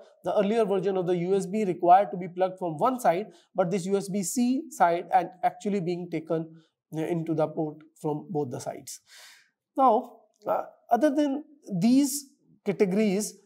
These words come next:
we have the categories of monitor based on the colors. Now, we have different types of monitor. Earlier we used to have monochrome type of, uh, monitors,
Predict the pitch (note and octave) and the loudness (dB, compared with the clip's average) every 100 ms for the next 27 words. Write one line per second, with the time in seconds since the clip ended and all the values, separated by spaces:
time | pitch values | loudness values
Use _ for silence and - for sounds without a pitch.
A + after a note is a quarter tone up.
0 | - G#3+ A3 G#3+ A#3+ C4+ F#3+ A3+ A3 - | -2 0 4 6 6 2 2 2 2 -4
1 | - - G#3 A3 G3+ C4 A#3+ A#3 G3+ F#3 | -20 -6 -2 0 2 0 4 2 4 0
2 | F#3+ G3 A3+ F3+ G3+ A3+ - - F3+ F#3 | 0 2 0 2 0 0 -4 0 0 0
3 | - - E3+ F#3 F#3 F3 D#3 - - - | -10 -4 2 2 4 2 2 -4 -14 -20
4 | _ _ _ _ F3+ F3+ E3 A#3+ G#3 A3 | _ _ _ _ 2 4 4 2 6 6
5 | A#3+ B3 - - E3+ A3+ C#4+ C4+ G#3+ G3 | 6 0 -20 -6 -6 -4 -4 4 4 4
6 | G3+ - G#3+ F#3+ F3+ F3+ G#3 E3+ F3 - | -2 0 0 0 0 0 0 0 0 -6
7 | - _ F3+ G3+ G#3+ G3+ G#3 F#3+ G#3+ F#3 | -20 _ 2 4 4 2 -2 -2 -4 -4
8 | G#3 G3+ E3+ E3 G#3 B3 B3 A3 A3+ A3 | 0 0 2 0 2 0 2 2 2 -4
9 | - F#3 F3+ G3 - - F#3+ F#3+ - _ | 0 2 2 0 -6 0 0 -2 -16 _
10 | _ _ _ _ - C#3+ C3+ - _ F3+ | _ _ _ _ -16 -14 -14 -20 _ 2
11 | F#3+ A#3+ C4 F#3 A3+ - | 4 4 6 4 4 -4